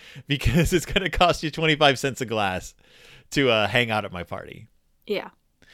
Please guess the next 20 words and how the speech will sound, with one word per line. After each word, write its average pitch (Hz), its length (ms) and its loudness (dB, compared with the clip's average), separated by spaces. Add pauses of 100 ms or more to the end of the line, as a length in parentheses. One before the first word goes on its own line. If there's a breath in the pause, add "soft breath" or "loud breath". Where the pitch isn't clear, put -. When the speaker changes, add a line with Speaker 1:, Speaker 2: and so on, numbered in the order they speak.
(220 soft breath)
Speaker 1:
But 185 100 -2
we 220 100 2
do 294 180 4
get 330 120 0
to 294 80 -2
see 233 120 -2
some 190 180 -2
bears 120 280 0
wearing 120 200 -2
fashions 156 800 -4
we 175 140 0
don't 208 160 0
usually 226 240 -6
see 359 160 -2
bears 98 340 -4
wearing. - 300 -14 (440)
Speaker 2:
Yeah. 302 280 -2 (1000)
Speaker 1:
Mm-hmm. 170 320 -8 (520)
Speaker 2:
Like 208 340 -8 (760)
shirts. - 600 -2